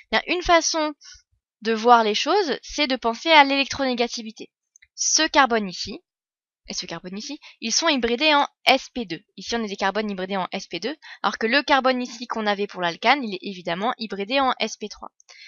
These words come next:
Et on sait qu'une orbitale S P deux, d'après les vidéos sur l'hybridation, a un caractère d'orbital S plus important qu'une orbitale hybridée en S P trois. Et par conséquent,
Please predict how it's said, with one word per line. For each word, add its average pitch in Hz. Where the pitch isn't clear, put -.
Et 240
on 247
sait 370
qu'une 247
orbitale 254
S -
P 175
deux, 190
d'après 208
les 226
vidéos 214
sur 208
l'hybridation, 180
a 220
un 220
caractère 302
d'orbital 196
S -
plus 330
important 233
qu'une 294
orbitale 247
hybridée 220
en 262
S 226
P 214
trois. -
Et 214
par 294
conséquent, 226